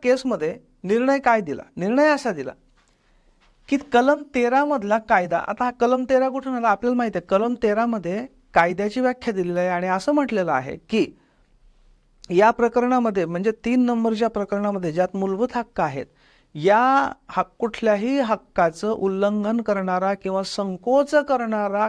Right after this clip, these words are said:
कायदा हा शून्यवत ठरेल, म्हणजे व्हाईड ठरेल. मग कायद्याची डेफिनेशन दिलेली होती. मग ही कोर्टात जेव्हा केस गेली त्यावेळी कलम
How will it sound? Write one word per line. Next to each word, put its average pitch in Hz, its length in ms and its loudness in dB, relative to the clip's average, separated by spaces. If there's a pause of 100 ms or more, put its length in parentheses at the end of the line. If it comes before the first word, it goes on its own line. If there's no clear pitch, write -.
(240)
कायदा 196 600 4 (1000)
हा 214 160 4
शून्यवत 226 640 0
ठरेल, 175 320 0
म्हणजे 160 240 -4
व्हाईड 175 440 -2
ठरेल. 180 340 -4 (720)
मग 233 100 4
कायद्याची 254 520 2
डेफिनेशन 262 560 -2
दिलेली 226 280 -4
होती. 214 320 -8 (640)
मग 233 300 4
ही 233 200 0
कोर्टात 240 460 2
जेव्हा 233 220 0 (120)
केस 202 240 0
गेली 156 320 -6 (220)
त्यावेळी 208 560 0 (460)
कलम 277 480 4